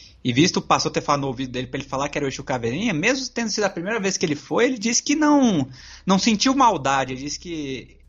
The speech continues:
que na época ainda era muito ingênuo e não sentiu, não viu maldade naquilo e real-, só foi com o fluxo, né? É, e uma coisa importante, Hernani, que não só a autossugestão, mas outras, é, e hipnose, né, que, que você falou,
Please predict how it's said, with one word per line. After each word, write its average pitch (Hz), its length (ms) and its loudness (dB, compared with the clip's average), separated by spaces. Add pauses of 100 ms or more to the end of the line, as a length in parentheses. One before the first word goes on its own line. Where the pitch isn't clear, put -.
(100)
que 139 140 -10
na 139 160 -2
época 135 240 -4
ainda 143 240 0
era 143 120 0
muito 156 280 -6
ingênuo 208 280 -2
e 233 40 -2
não 233 100 -2
sentiu, 196 380 -2
não 196 180 0
viu 233 160 2
maldade 143 520 2
naquilo 190 500 -6
e 285 40 -4
real-, 208 460 -6
só 175 460 0
foi 214 180 4
com 185 260 -4
o 143 60 -2
fluxo, 123 460 -6
né? 131 160 -10 (1200)
É, 127 500 2
e 147 100 -4
uma 190 120 -4
coisa 233 220 -2
importante, 214 600 -4
Hernani, 143 240 -2
que - 80 -10
não 226 140 0
só 240 200 2
a 208 40 6
autossugestão, 180 840 -2
mas 156 160 0
outras, 143 460 -2
é, 113 480 2 (380)
e 139 120 2
hipnose, 131 580 2
né, 123 180 0
que, 107 280 -6 (760)
que - 80 -8
você 120 220 -4
falou, 135 400 0